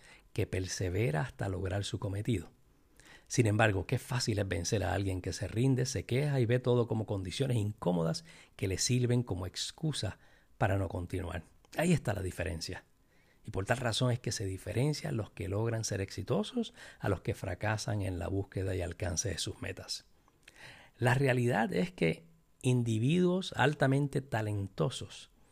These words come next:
fracasan por falta de seguimiento y continuidad a sus compromisos. En otras palabras, se quedan sin gasolina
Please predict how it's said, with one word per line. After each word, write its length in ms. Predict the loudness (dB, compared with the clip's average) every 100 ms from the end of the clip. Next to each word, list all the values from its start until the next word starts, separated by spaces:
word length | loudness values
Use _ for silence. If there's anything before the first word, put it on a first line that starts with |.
| -20 -20
fracasan 520 | -4 2 4 4 2 0
por 220 | -4 -2
falta 320 | -2 -2 -4
de 80 | -6
seguimiento 680 | -6 -4 0 0 0 -4 -2
y 140 | -2
continuidad 960 | 0 2 2 2 2 2 4 2 0 -4 -2
a 80 |
sus 200 | -2 -2
compromisos. 840 | -4 -6 -2 -2 -2 -6 -8 -10 -12 -12 -14 -18 -18 -18 -6 4
En 120 | 6
otras 200 | 6 4
palabras, 380 | 4 4 4 0
se 120 | -2
quedan 220 | 0 2
sin 160 | 2 2
gasolina 560 | 2 2 2 2 -2